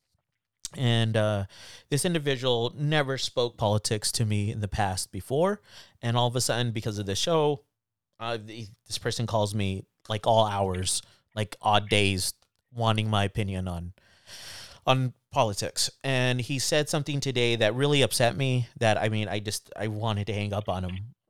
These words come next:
And if you're hearing this, I'm sorry, dude, but it's true. I wanted to hang up on you. Um, this is what he says. He goes, "Can you believe it?" I go, "Can I believe what?" He goes, "I saw,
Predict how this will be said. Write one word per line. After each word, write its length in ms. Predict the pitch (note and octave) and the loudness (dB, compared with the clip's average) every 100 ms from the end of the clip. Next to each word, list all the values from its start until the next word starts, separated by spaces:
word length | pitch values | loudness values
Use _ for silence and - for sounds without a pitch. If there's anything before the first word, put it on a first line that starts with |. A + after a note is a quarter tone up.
| - | -10
And 220 | G#2+ A2 | -2 0
if 120 | G#2+ A#2+ | 0 0
you're 100 | G2+ | 0
hearing 240 | G#2+ G2+ | 0 -2
this, 180 | G2 - | -2 -4
I'm 80 | G2+ | -4
sorry, 260 | E2+ F2 | -4 -4
dude, 280 | F2 F2 F#2 | -4 -6 -8
but 180 | F2+ F2 | -10 -8
it's 160 | - | -8
true. 140 | - F2 | -8 -8
I 80 | E2 | -8
wanted 220 | E2+ F2 | -8 -6
to 40 | |
hang 160 | F2+ F#2 | -6 -6
up 140 | D#2+ | -8
on 120 | - E2+ | -10 -12
you. 580 | - - - - - | -14 -16 -16 -12 2
Um, 420 | C#3+ B2+ B2 A#2+ - | 4 6 4 0 -8
this 280 | - D3+ C#3+ | -4 -2 0
is 80 | B2+ | 0
what 100 | G#2+ | 0
he 60 | |
says. 380 | F#2+ G2+ F2+ F2+ | 0 0 -2 -2
He 100 | A2+ | -2
goes, 400 | G2 F2+ F2+ - _ _ _ - | -2 -4 -6 -10 _ _ _ -6
"Can 160 | C#3 | -2
you 80 | B2+ | 0
believe 380 | A#2 A2+ B2 B2 | 0 -2 0 0
it?" 260 | B2+ B2 _ | -2 -4 _
I 120 | G#2+ | -6
go, 180 | G2+ F#2+ | -4 -4
"Can 160 | - G2 | -4 -6
I 60 | |
believe 260 | F#2+ G2+ F#2+ | -4 -4 -2
what?" 240 | G2+ F2 - _ _ _ _ _ | -2 -4 -8 _ _ _ _ _
He 120 | B2+ | 0
goes, 340 | A#2+ A2 G#2+ - _ _ _ _ _ _ - - - _ _ - | 4 4 2 -2 _ _ _ _ _ _ -14 -14 -20 _ _ 0
"I 240 | C#3+ C#3+ | 2 2
saw, 640 | C3 - C#3 B2+ A#2+ A2+ | 2 4 6 8 8 6